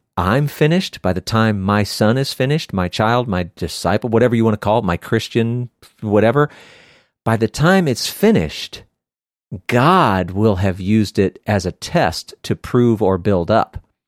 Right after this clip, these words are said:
So Satan's goal, Satan's motivation, Satan's plans will have been thwarted, and God's intentions are the things that will actually have come to pass. So,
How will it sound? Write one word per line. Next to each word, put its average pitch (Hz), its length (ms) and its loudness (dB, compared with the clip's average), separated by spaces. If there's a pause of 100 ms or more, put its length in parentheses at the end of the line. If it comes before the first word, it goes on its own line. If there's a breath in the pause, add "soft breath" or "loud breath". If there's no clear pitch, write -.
(180)
So 107 260 0
Satan's 120 800 -2 (1080 soft breath)
goal, 139 440 4
Satan's 135 440 -2
motivation, 123 840 2 (880)
Satan's 117 460 -2
plans 147 760 0
will 110 280 2
have 104 300 0
been 104 320 2 (220)
thwarted, 120 840 0 (960)
and 90 380 -2 (220)
God's 131 580 2
intentions 92 880 -4 (340)
are 104 160 2
the 92 100 0
things 104 360 0
that 98 80 0
will 92 260 -2
actually 110 460 -2
have 87 160 -4
come 85 200 -4
to - 80 -12
pass. - 520 -8 (800)
So, 98 320 0